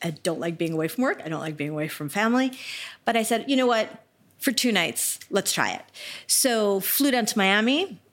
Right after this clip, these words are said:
got to the hotel, was sitting by the pool, had some lunch, hanging out with some girlfriends, went upstairs to get ready for dinner. My girlfriends were taking a very long time. I do not take that long. <laughs>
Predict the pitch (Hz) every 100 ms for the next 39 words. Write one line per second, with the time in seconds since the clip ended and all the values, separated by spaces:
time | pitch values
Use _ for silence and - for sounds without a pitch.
0 | _ _ _ _ _ - - 196 185 185
1 | 175 170 - 180 202 285 302 - _ -
2 | - _ _ _ _ _ - - - -
3 | 165 160 165 160 240 233 180 165 175 180
4 | 254 311 320 - - - _ _ - _
5 | - 165 180 175 233 226 220 247 240 240
6 | 233 233 233 - - _ _ _ - 165
7 | 165 165 165 160 - 120 170 151 160 190
8 | 214 214 214 214 - 170 165 165 - 139
9 | 147 143 143 143 143 147 143 147 147 -
10 | 151 156 151 - - 147 143 139 135 131
11 | 123 120 - 123 101 87 - 185 254